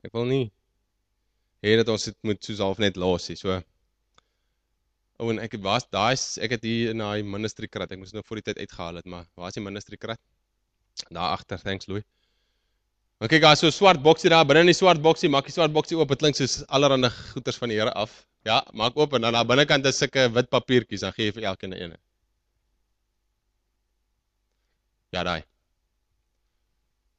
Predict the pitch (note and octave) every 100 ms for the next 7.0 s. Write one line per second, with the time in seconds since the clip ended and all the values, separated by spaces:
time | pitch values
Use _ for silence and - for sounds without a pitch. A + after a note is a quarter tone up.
0 | _ _ _ _ _ _ _ _ _ _
1 | _ _ _ _ _ _ _ E2 - G#2
2 | F#2+ F#2+ - F#2 F2+ E2+ F2+ D#2 _ _
3 | _ _ _ _ _ _ _ _ _ _
4 | _ _ _ - G3 G#3+ A3 B3 C#4 C4
5 | C4+ A#3+ A#3+ A#3+ A#3 A3 G#3 G3 G#3 A#3
6 | A#3 F3 E3 G#3+ F3 C#3+ D3 E3+ E3+